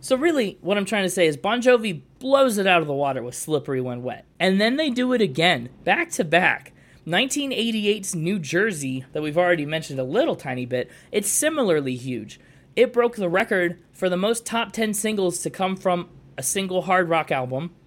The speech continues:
with five. It's got hits like I'll Be There For You, Bad Medicine, Blood on Blood, Stick to Your Guns.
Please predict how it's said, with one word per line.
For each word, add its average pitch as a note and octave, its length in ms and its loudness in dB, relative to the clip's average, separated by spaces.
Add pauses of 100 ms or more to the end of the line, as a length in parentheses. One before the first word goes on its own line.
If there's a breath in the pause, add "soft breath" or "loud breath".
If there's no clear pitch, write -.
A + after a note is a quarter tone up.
with C#3+ 160 -2
five. D#3 560 0 (140)
It's F#3+ 120 0
got F#3+ 240 4
hits G#3 320 -2
like F3 360 2 (120)
I'll D#3 120 2
Be E3+ 140 -2
There D#3 200 4
For F3 160 -8
You, F3+ 240 -4
Bad D#3+ 260 2
Medicine, E3 500 0
Blood D3+ 260 0
on D3 160 -4
Blood, D#3+ 340 0
Stick F3 280 -6
to C#3 100 -10
Your B2 120 -8
Guns. F3 560 0